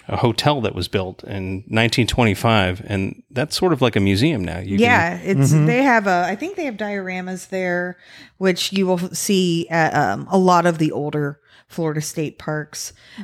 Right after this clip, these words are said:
Speaker 2: Um, but they also have all kinds of, um, advertising from days of the past.
Speaker 1: What did we see in that diorama when we went the first time? We were like, "What?"
Speaker 2: Was that the elephant?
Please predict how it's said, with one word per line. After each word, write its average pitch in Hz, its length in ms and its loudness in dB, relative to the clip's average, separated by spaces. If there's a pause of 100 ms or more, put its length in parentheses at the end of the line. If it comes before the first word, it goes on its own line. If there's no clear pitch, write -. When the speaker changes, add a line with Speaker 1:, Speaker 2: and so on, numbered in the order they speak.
Speaker 2:
Um, 143 480 -4
but 165 140 -2
they 185 120 4
also 214 260 0
have 190 140 0
all 180 140 0
kinds 190 320 0
of, 170 160 0
um, 156 480 -6
advertising 175 880 0 (460)
from 170 420 -2
days 165 440 -2 (160)
of 170 240 -14
the 165 80 -8
past. - 540 -8 (100)
Speaker 1:
What 117 180 0
did 131 100 2
we 131 80 4
see - 180 2
in 127 100 4
that 98 140 0
diorama 95 520 0
when 92 120 -2
we 92 60 -4
went 95 320 -4 (160)
the 95 100 -12
first 95 260 -6
time? 92 220 -8
We 92 60 -8
were 95 80 -8
like, 101 200 -10
"What?" 190 280 -8 (360)
Speaker 2:
Was 175 140 -18
that 208 220 -8
the 180 120 0
elephant? 240 360 -6